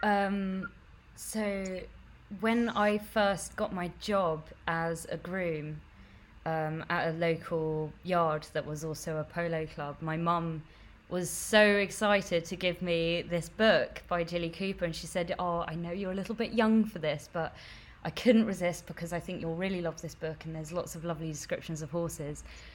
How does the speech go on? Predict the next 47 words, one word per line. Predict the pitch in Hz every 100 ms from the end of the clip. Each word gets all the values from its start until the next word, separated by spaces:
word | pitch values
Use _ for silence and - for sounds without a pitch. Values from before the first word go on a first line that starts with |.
| - - -
And | 175
she | 165 185
gave | 214 214
it | 185
to | -
me, | 160 151
and | - 160 -
she | -
just, | 165
like, | 175
slapped | - - 226 226 -
it | 196
down | 196 180 165
on | 165
my | 160
table, | - 185 175 165 151 156
and | 160
it | 160
was | 165 165 - - -
so | - - 240 233 240
heavy | 202 214 208 160
and | 156
so | - 214 196
big. | 190 160
It |
was | 151
about | 170 170
seven | - - - 202 196
hundred | 180 175 170
pages | - 170 156 147
or | 151
something | 165 156 156
ridiculous. | 156 165 160 - 143 - - - - - - - - - -
And, | 185 180 175 175 170 - -
um, | 180 175 170 165 165 165 170 - - - - - - - 190
I | 196 - - -
straight | - 240 240
away | 208 202
got | 202
into | 185 185 180
it, | 160 -
and | 175 175 - - - -
I | 196 196
have | - 233 -
to | 196
tell | 240 240
you, | 202 156 156 156